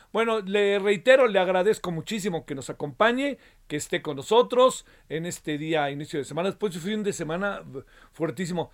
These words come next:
Fíjese, ni, ni qué decir, la verdad, del caso de Vicente Fernández en algunas áreas.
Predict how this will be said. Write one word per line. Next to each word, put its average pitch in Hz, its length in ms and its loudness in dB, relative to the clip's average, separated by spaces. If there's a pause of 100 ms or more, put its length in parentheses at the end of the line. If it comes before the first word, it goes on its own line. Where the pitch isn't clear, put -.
(160)
Fíjese, 220 480 -4
ni, 190 320 -6
ni 196 240 -6
qué 330 240 -4
decir, 233 500 -4 (280)
la 156 180 0
verdad, 160 400 -2 (300)
del 143 360 -8
caso 190 280 -2
de 170 60 0
Vicente 151 340 -8
Fernández 147 420 -10
en 131 100 -8
algunas 135 400 -10
áreas. 120 240 -6